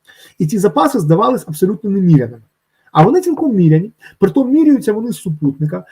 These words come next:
тому що танки там зберігаються на відкритому, ну, просто на вулиці під тентами. От нема нав-, навіть в москалів немає стільки саме приміщень гаражних для такої кількості машин.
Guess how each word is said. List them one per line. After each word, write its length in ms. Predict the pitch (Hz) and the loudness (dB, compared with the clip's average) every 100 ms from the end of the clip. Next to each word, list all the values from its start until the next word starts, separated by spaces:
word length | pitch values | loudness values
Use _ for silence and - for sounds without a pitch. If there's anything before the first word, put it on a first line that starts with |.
| - | -12
тому 200 | - 196 | -4 -4
що 80 | 190 | -4
танки 320 | 196 262 254 | -2 -2 -4
там 160 | 196 175 | -4 -4
зберігаються 560 | 147 175 185 208 175 170 | 0 0 2 2 0 -2
на 60 | |
відкритому, 560 | 170 - 190 165 160 160 | -4 -4 -2 0 0 -2
ну, 260 | 165 240 | -4 -6
просто 320 | 185 233 180 175 | 2 2 2 -2
на 80 | |
вулиці 360 | 190 285 277 190 | 0 0 0 -4
під 160 | 165 - | -10 -8
тентами. 420 | 139 120 - 208 - _ _ _ _ - - | -8 -6 -6 -6 -12 _ _ _ _ -20 -4
От 160 | 170 156 | 0 2
нема 320 | 233 233 196 | 4 4 4
нав-, 420 | 170 208 180 151 | 2 4 4 4
навіть 240 | 190 269 196 | 4 2 0
в 40 | |
москалів 440 | 226 - 220 165 | -6 -4 -2 0
немає 340 | 156 170 160 151 | 0 0 -2 -2
стільки 380 | - 175 156 151 | -2 -4 -4 -4
саме 200 | 156 151 | -4 -2
приміщень 540 | 165 175 240 - 160 | -2 -2 -2 -6 -6
гаражних 400 | 143 170 170 165 | -2 -2 0 -2
для 100 | 139 | -4
такої 300 | 135 165 160 | -4 -2 -2
кількості 420 | 160 160 156 151 | -2 -6 -6 -8
машин. 380 | 143 - 131 | -10 -8 -10